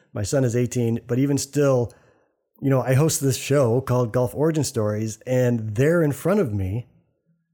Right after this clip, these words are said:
was essentially three brand new origin stories that I would be a part of,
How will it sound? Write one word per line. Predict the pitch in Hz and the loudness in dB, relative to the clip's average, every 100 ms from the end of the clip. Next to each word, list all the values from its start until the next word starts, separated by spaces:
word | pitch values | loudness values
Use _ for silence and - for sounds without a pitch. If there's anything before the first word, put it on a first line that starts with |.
| _ - | _ -6
was | 127 | -4
essentially | 123 - 143 139 139 131 | 0 2 0 0 0 0
three | - - 139 143 | -2 -2 2 2
brand | 135 110 127 123 | 0 0 2 2
new | 123 117 | 2 0
origin | 117 120 117 113 | 0 0 0 -2
stories | - 113 107 104 98 | -2 0 0 -2 -2
that | 101 - | -4 -2
I | 123 | 0
would | 123 | 0
be | 110 | 0
a | 104 | -4
part | - 135 143 | -2 0 2
of, | 139 131 127 | 4 2 0